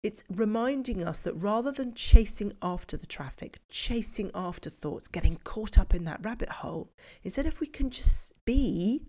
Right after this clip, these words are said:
that's why we've got the whole silence thing, if we can just be, we will notice and we will observe that sometimes we've got lots of thoughts and sometimes we don't. And it's not about trying to change them, it's not trying to stop them, but it's just trying to observe them. It's that whole notion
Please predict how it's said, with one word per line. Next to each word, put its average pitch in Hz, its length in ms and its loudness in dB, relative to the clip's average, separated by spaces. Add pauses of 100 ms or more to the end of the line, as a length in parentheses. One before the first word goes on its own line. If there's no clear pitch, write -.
(200)
that's - 260 -6
why 147 100 -6
we've 147 160 -6
got - 160 -8
the 143 80 -8
whole 147 180 -6
silence 170 520 -6
thing, - 160 -8
if - 100 -14
we 180 60 -6
can 240 140 -8
just - 240 -8 (160)
be, 269 540 -2 (360)
we 190 100 0
will 190 140 -2
notice 202 460 0
and 196 80 4
we 180 60 0
will 165 120 0
observe 147 340 -4
that 156 120 -10
sometimes 226 400 -2
we've 156 100 -4
got - 140 -8
lots - 200 -4
of - 100 -12
thoughts - 500 -8 (140)
and 233 100 -6
sometimes 262 340 -6
we 269 80 -4
don't. - 380 -8 (120)
And 247 140 2
it's 254 160 -4
not 277 160 4
about 196 320 0
trying 151 240 -6
to - 100 -10
change 143 380 0
them, 160 140 -8
it's - 100 -10
not 151 120 -10
trying 165 260 -6
to - 100 -8
stop - 400 -10
them, 185 320 -4
but - 100 -4
it's - 120 -8
just - 180 -6
trying 190 220 -8
to - 120 -8 (200)
observe 160 480 -2
them. 156 120 -8
It's - 120 -10
that - 200 -6
whole 185 300 -2
notion 170 340 -4